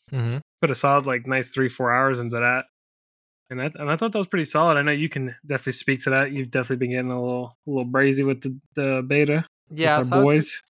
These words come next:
Speaker 1: I was, uh, so Call of Duty Next was last week. It was October fifth. And so that's the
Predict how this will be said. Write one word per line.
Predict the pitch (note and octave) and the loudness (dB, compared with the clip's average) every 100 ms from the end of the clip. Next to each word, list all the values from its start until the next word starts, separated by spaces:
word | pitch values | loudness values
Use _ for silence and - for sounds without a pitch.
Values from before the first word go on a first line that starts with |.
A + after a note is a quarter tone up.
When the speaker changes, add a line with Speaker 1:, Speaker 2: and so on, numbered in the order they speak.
| - | -4
Speaker 1:
I | E3+ | 0
was, | F3+ F3 D3 | 0 -2 -4
uh, | D3 B2 A2+ A2+ | -2 0 -2 -4
so | C#3 | -6
Call | B2 D3+ D#3+ | -2 2 2
of | D#3+ | 2
Duty | D3+ B2 | -4 -2
Next | A#2+ A#2+ - | -4 -4 -6
was | B2+ A2+ A2 - | -4 -2 -4 -4
last | A2 A2 A2+ - | 0 2 0 -4
week. | C#3 C3 | -6 -2
It | |
was | A2+ A2 | -2 0
October | G#2 - A#2+ G#2 | -2 -2 -4 -4
fifth. | - - C#3+ - - | -4 -4 -4 -6 -10
And | C3+ B2+ | -10 -4
so | D3 | 0
that's | C3 C3+ - | 2 2 -2
the | - D#3+ D3+ D3 C3+ | -4 -4 -2 -4 -6